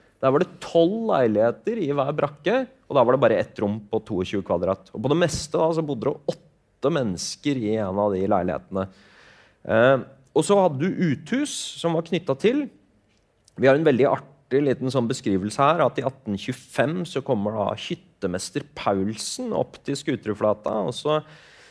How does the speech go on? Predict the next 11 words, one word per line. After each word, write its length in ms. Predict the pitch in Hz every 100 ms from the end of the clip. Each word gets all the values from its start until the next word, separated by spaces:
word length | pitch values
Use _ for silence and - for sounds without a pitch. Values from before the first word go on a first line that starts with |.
| _
sier 420 | _ - 143 123 107
han 160 | 120
at, 200 | 143 143
eh, 500 | 92 92 90 85 143 131
arbeiderne 800 | 113 143 131 92 98 117 147 180
har 180 | 165 143
spurt 720 | - - - 120 156 190 -
om 260 | 131 113 135
de 120 | 131
kan 300 | 131 - 151
få 580 | 156 - 127 117 151 170